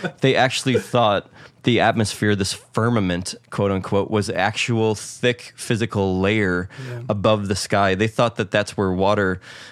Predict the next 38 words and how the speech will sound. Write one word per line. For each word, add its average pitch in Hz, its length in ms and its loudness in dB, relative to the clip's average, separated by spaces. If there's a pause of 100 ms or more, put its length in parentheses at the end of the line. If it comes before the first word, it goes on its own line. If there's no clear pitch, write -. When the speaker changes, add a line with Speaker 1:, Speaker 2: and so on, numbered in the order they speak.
(120)
Speaker 2:
you 113 140 0
know, 95 100 2
comes 107 320 0
from. 92 320 0
They 107 120 2
had 113 200 2 (460)
all 135 360 2
sorts 131 360 0
of 117 80 -2
bad 113 240 2
science. 113 320 2
They 139 140 2
thought 135 260 2
that, 110 260 2 (360)
like, 117 160 0 (280)
the, 113 380 2 (100)
your, 120 340 0 (100)
what 117 240 -2
you're 120 160 0
thinking 156 560 -2
comes 120 280 0
from 113 220 0
your 95 100 -2
guts. - 600 -4 (240)
They 120 120 2
thought, 117 400 0
I 127 60 2
mean, 120 220 0
Speaker 1:
Hmm. 131 200 -6 (260)
Speaker 2:
they, 127 240 2
they 135 240 0
had 147 160 2 (120)
all 139 240 2
sorts 135 380 -2
of 104 120 -2
crazy 113 960 -2 (240)
science 113 500 0
because - 520 -2